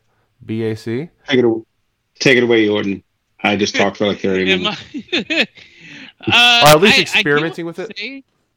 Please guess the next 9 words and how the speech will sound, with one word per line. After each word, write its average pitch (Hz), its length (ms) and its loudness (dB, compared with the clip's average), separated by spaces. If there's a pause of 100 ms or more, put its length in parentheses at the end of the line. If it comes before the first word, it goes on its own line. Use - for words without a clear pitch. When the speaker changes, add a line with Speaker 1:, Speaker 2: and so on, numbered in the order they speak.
(460)
Speaker 3:
Yeah, 170 420 -8
it 165 40 -18
was 170 140 -20
like, 165 300 -8 (340)
but 196 220 -8 (240)
there's 208 180 -12
certain 311 360 -16
things 233 480 -8
that, 170 300 0